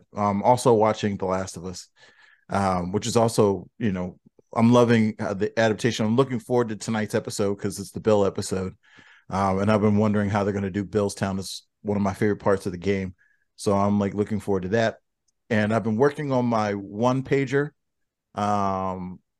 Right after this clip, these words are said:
my noir, my neo-noir, uh,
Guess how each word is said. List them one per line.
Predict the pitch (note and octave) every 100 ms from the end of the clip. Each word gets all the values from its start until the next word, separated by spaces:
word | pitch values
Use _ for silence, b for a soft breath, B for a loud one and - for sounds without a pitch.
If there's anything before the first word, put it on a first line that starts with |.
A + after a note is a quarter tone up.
| _ A2
my | G2 F#2+ F2+ F2 E2
noir, | G#2 G2+ G#2 A2+ A#2 A#2
my | A2+
neo-noir, | G#2+ A#2 C#3 D3 C3+ C3 A2+ A#2 A#2 A2 G#2+ G#2+ -
uh, | G2